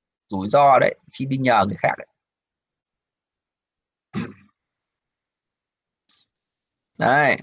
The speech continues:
Cái chủ hộ kinh doanh này này, cái chủ hộ kinh doanh thì không được đồng thời là chủ doanh nghiệp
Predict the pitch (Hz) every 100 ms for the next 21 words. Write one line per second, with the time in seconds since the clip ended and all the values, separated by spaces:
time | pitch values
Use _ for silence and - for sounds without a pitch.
0 | _ - _ _ _ _ _ - 269 -
1 | 156 135 180 127 208 196 214 196 165 131
2 | 101 98 196 170 117 135 - 175 170 185
3 | 175 156 123 208 202 - 131 127 120 127
4 | 120 113 107 - 98 98 147 143